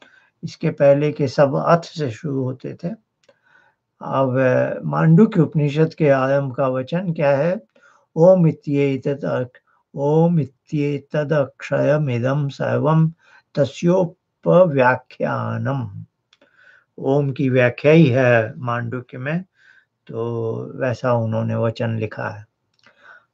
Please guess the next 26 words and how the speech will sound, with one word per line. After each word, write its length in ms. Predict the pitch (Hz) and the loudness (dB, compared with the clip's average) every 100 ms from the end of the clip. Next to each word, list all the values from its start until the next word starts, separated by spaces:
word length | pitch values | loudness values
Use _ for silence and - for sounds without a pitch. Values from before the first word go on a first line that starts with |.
| - | -4
अब 340 | - 220 208 | 2 4 6
महर्षि 500 | 165 135 135 123 143 | 4 6 2 0 -2
आगे 480 | 131 120 117 156 254 311 _ _ _ _ _ | 0 0 0 -2 -4 -10 _ _ _ _ _
वेद 320 | 143 131 147 123 | -4 0 0 0
में 180 | 131 | -4
से 140 | 120 131 | -4 -6
बता 380 | 117 113 117 113 | -6 -4 -2 -2
रहे 80 | |
हैं, 320 | 110 131 160 - _ _ - | -4 -8 -10 -14 _ _ -10
"ऐसे 380 | 180 202 - 226 | -2 -2 4 6
ही 380 | 175 135 208 226 | 8 6 6 6
अन्य 540 | 156 202 226 226 156 | 6 6 8 8 6
ऋषि 260 | 135 - 202 | 4 0 2
मुनियों 460 | 160 135 143 139 | 2 0 -4 -6
के 200 | 127 139 | -6 -8
ग्रंथों 520 | 113 123 120 117 127 120 | -6 -6 -6 -6 -6 -6
में 320 | 123 139 156 _ _ _ _ _ - | -8 -8 -12 _ _ _ _ _ -2
ओम 440 | 139 143 160 175 | 4 8 8 6
और 240 | - 127 123 | 6 4 4
अथ 380 | 127 139 - 113 | 4 2 0 -14
शब्द 340 | - 123 117 | -6 -4 0
लिखे 400 | 139 117 - 135 | -2 -2 -6 -6
हैं, 540 | 117 104 123 123 104 - _ _ _ _ _ _ 131 | -4 -4 -2 -2 -2 -12 _ _ _ _ _ _ 0
वैसे 460 | 120 139 135 170 | 4 4 6 4
ही 540 | 143 123 131 117 101 98 _ _ _ - - _ - | 6 4 2 0 -4 -14 _ _ _ -20 -20 _ -2
अग्नि, 640 | 143 143 165 185 185 175 | 0 4 4 4 0 -2